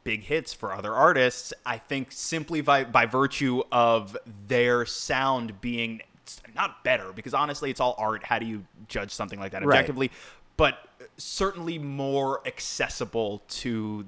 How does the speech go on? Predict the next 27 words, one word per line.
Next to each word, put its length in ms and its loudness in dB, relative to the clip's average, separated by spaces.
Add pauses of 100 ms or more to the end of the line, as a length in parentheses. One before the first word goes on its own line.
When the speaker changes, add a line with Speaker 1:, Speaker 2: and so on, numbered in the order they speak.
(100)
Speaker 1:
the 220 -6
ears 300 -8
of 140 -12
most 300 -10
people. 360 -12 (360)
Speaker 2:
Yeah. 240 -2 (1040)
Um, 580 -2
so 180 -2
that 240 2
was 140 6
Cemetery 960 4
<laughs> 340 -2 (220)
Polka. 600 4
Speaker 1:
<laughs> 40 -8
I 60 -6
like, 320 -2
I 60 -2
like 240 -4
that 100 -6
we 220 -10 (540)
were 200 2
able 260 2
to 60 -6
bring 260 -4
that 220 2
back 240 2
around. 420 -4